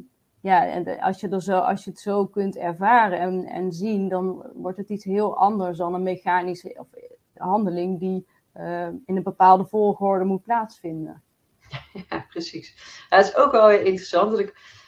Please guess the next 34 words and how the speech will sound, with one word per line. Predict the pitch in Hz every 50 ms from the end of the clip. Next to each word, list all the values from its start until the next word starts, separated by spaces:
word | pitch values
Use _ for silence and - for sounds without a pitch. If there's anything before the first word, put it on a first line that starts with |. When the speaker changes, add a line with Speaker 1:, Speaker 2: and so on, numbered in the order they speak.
| _ _ _
Speaker 2:
sprak | _ - - - 214 220 214
een | 214 196 196
hele | 190 208 214 214
tijd | 214 208 190 190 -
geleden | - 202 202 208 214 214 208
sprak | - - - 196 190 - -
ik | 190
een | 175 175
autistische | - - 170 165 - 214 202 - - 190 - - 170 160
jongen | 165 190 214 220 226 220 214 208 -
en, | - 180 175 180 180 -
eh, | - 175 170
die | 170 185 180
zei | 180 190 185 185 185 -
ook | - 190 185 -
van, | - - 170 165 170 170
ja, | 175 175 160 151
die, | 156 170 175 180 - - -
eh, | - - 160 156 156 151 147 143 143 143 139 - - 165 160 160
keek | - 185 180 170 170
vrij | - - 175 170 170
veel | 165 - 156 151 - - -
porno | 165 _ 190 208 233 233 214 202 214 262 311 339 339 _ _ _ _ _ _
en | - 208
die | 202 202
zegt, | 190 214 208 208
ja, | - 240 214 190
maar | 190 196 202
ik | 214 214 -
snap | - 233 220 214 -
gewoon | - - 185 175 170
wat | 156 156 - -
seks | - 302 330 - - -
is. | - 80 - - - _